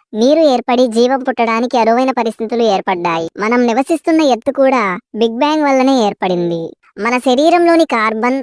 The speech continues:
ఆక్సిజన్, నైట్రోజన్ వంటి మూలకాలన్నీ నక్షత్రాల లోపల ఏర్పడ్డాయి.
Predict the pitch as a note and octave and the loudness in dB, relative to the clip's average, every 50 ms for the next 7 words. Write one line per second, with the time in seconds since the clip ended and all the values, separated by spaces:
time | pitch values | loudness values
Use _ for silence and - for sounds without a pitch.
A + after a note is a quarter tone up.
0 | - - - F#3 G#3+ A3+ - - C4+ B3 A3+ B3 B3 C4+ C4 A3+ A3+ A#3+ - C#4 | -6 -6 -6 -4 -4 -4 -4 -2 -2 0 2 2 0 0 0 -2 -2 -2 0 0
1 | C#4 C4+ C4+ D4 C4+ C4+ B3+ A#3+ B3+ A#3 A3 G#3+ A3+ B3+ B3 - C4 B3 B3 A#3 | 0 2 2 0 0 0 0 0 0 0 0 0 0 -2 0 0 0 0 0 0
2 | A#3 B3 B3 A3+ G3+ F#3 F#3+ G3+ G#3 G3+ - - D4+ C#4+ - D4+ D4 D4 C#4+ C4 | 0 0 0 0 -2 -2 -2 -4 -4 -4 -4 -4 -4 -2 -2 -2 0 0 2 2
3 | A3 G#3+ A3 A#3 C4 C4 C4 A#3 G3+ G3 - G3+ F#3 F3 F3 F3+ F3 F3 E3 E3 | 2 2 0 0 0 0 2 2 0 0 -2 -4 -6 -6 -4 -4 -4 -4 -4 -6
4 | D#3 - | -8 -10